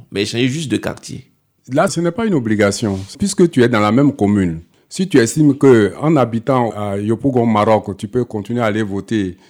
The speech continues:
Speaker 2: jusqu'à Koweït, ça ne gêne pas du tout. Mais maintenant, si tu estimes que c'est loin, cher frère,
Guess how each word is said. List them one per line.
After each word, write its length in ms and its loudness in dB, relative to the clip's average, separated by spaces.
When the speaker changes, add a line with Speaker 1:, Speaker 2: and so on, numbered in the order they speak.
Speaker 2:
jusqu'à 360 -4
Koweït, 500 -2
ça 160 0
ne 80 4
gêne 240 2
pas 160 0
du 140 -4
tout. 180 -12
Mais 180 -6
maintenant, 280 -4
si 140 -2
tu 100 0
estimes 300 0
que 180 -2
c'est 320 -2
loin, 420 2
cher 260 2
frère, 380 -4